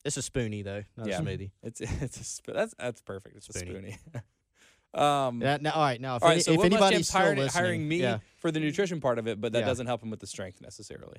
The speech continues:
Speaker 1: Yeah, so, I mean, obviously there, there are some things that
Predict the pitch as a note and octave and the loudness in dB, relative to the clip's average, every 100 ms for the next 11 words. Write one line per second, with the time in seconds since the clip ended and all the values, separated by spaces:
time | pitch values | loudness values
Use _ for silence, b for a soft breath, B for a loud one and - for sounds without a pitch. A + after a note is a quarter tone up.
0 | _ - C3+ A2+ - D3 B2+ A#2+ _ - | _ 0 0 0 0 0 0 -4 _ -6
1 | C3+ B2 A#2 _ - C#3+ D3 C#3 - B2 | -4 -4 -8 _ -6 -4 -2 -4 -6 -4
2 | A2+ A2+ G#2 A2 G#2+ - G#2 F#2+ A#2+ A2 | -4 -4 -4 -4 -4 -6 -8 -6 -6 -6
3 | - G#2 | -6 -6